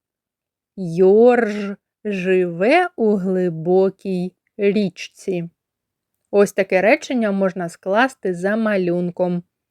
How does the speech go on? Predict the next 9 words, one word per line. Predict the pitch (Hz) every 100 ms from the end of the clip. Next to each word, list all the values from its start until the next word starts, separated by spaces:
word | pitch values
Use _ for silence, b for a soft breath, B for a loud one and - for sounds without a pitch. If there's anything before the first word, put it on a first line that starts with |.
| _ _ _ _
Пропоную | - 190 - 202 196
скласти | 180 - 202 247 262 - 240
схему | - - - - 185 190 247 339 392 381
цього | - 202 180 185 208
речення. | 226 190 180 - - 185 180 175 175 _ _ _ _ _ -
Йорж | 180 175 208 196 185 185 196 202 254 - _ _
живе | 202 190 202 196 175 165 175 208 320 _ _ _
у | 240 214 185 - -
глибокій | 214 180 220 220 208 170 156 175 185 226 240 262 254